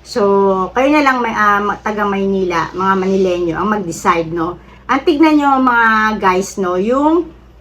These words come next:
ah, performance nung inyong, ah, gustong maging mayor, no? Naranasan nyo silang pareho, si Isko, tsaka itong si, ah, Mayor Hani Lacuna, no?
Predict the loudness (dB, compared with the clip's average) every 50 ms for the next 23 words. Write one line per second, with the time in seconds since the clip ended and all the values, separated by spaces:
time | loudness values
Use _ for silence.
0 | -20 -20 -20 -20 -20 -20 -8 0 2 2 4 4 4 2 2 2 2 0 -2 -4
1 | -8 -14 -14 -6 0 0 2 2 2 2 2 2 2 2 2 2 2 4 2 2
2 | 0 -4 -6 -8 -10 -10 -10 -8 -6 -4 -4 -4 -4 -2 -2 0 2 2 2 0
3 | 0 -2 -4 -4 -4 -2 0 0 0 0 -2 -6 -10 -6 -6 -4 -4 -4 -4 -2
4 | -2 -2 0 0 2 4 4 4 4 2 -2 -4 -6 -6 -6 -8 -10 -18 -20 -18
5 | -6 -2 0 0 0 0 0 0 0 0 0 -2 -4 -4 -4 -4 -4 -4 -4 -2
6 | -4 -4 -4 -6 -6 -4 -2 -2 -2 -2 -2 -2 0 -2 -2 -4 -6 -4 -4 -2
7 | -4 -4 -6 -10 -4 -2 0 2 2 0 -2 -4 -12 -20 -20 -20 -20 -20 -20 -10
8 | -6 -4 -4 -4 -4 -6 -8 -6 -6 -6 -4 -4 -4 -4 -4 -4 -2 -2 -2 -2
9 | -2 -2 -4 -6 -6 -10 -14 -20 -20 -20 -20 -20 -20 -20 _ _ _ _ -20 -20
10 | -20 -20 -14 -6 -2 0 2 2 2 4 2 2 2 0 -4 -4 -4 -4 -4 -4
11 | -4 -2 0 0 2 2 2 0 0 -2 0 0 0 0 0 -4